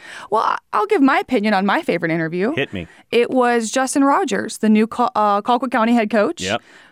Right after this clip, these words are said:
Speaker 1: Rush Probst.
Speaker 2: No longer, uh,
Speaker 1: No
Speaker 2: there at
Speaker 1: longer there.
Speaker 2: Colquitt. Yeah, and so Justin, when,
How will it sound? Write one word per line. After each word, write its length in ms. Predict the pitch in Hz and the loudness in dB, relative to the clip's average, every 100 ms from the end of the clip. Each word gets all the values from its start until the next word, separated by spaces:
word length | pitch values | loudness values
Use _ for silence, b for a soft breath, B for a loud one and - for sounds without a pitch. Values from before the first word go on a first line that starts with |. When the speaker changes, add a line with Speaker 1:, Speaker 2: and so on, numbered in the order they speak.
| - | -4
Speaker 1:
Rush 320 | 220 220 - - | -2 -2 -6 -6
Probst. 680 | 214 233 302 - - - - b b b b b _ _ _ _ _ | -2 -2 -2 -10 -12 -12 -16 b b b b b _ _ _ _ _
Speaker 2:
No 160 | 101 107 | -4 0
longer, 460 | 107 110 107 104 98 | 0 0 0 0 2
uh, 20 | |
Speaker 1:
No 160 | 233 220 | 2 2
Speaker 2:
there 80 | 208 | 2
at 40 | |
Speaker 1:
longer 220 | 208 208 | 0 0
there. 260 | 226 220 330 | 0 0 0
Speaker 2:
Colquitt. 140 | 147 | -2
Yeah, 260 | 110 123 101 | -2 -2 -2
and 120 | 92 | -4
so 220 | - 104 | -2 -2
Justin, 480 | 92 120 131 - 123 | 0 0 0 -2 -2
when, 220 | 120 120 | 0 0